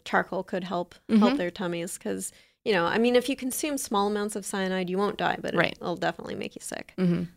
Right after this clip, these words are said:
Speaker 1: Uh, but don't do it. Like, don't, I'm not gonna, you know, don't be like, "Oh, well, if I have a little bit, it's okay." Like, any amount, not bad news.
Speaker 2: <laughs>
Speaker 1: Um, and speaking of neutralizing toxins, um, birds will eat dirt to do this.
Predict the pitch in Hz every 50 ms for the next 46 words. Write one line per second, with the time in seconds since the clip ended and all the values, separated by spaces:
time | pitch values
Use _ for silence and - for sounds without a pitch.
0 | _ _ - - - - 175 214 190 226 226 208 190 180 180 - - - _ -
1 | 175 175 185 196 185 170 - - - - - _ - 196 208 214 196 190 202 180
2 | 170 170 170 - _ - 214 196 175 - - 185 202 - _ 202 190 185 196 185
3 | 190 202 247 330 330 220 196 202 202 202 202 226 208 233 254 226 185 175 214 254
4 | 277 240 185 180 170 196 - - 202 190 175 - - 185 - - - - - -
5 | _ - 240 254 233 202 190 180 170 - - - - _ _ - 196 - - -
6 | - - _ 208 190 185 175 170 - - - - _ _ - - - - - -
7 | - - - 226 - - - 214 - - - 226 - - - 202 202 202 196 190
8 | 190 185 185 180 - - 208 208 202 202 208 - - 359 349 - 311 277 233 214
9 | 202 214 214 214 214 - - 208 196 190 190 - 180 180 - - - 196 185 -
10 | - - - 240 262 285 320 330 330 - - - _ - 202 196 196 190 190 190
11 | 185 180 - _ 240 254 294 330 320 294 247 262 269 214 208 214 214 220 226 -
12 | - - 247 233 - 214 285 302 - - - _ _ _ _ _ _ _ _ _
13 | _ _ _ - 233 214 262 262 196 - - - - - -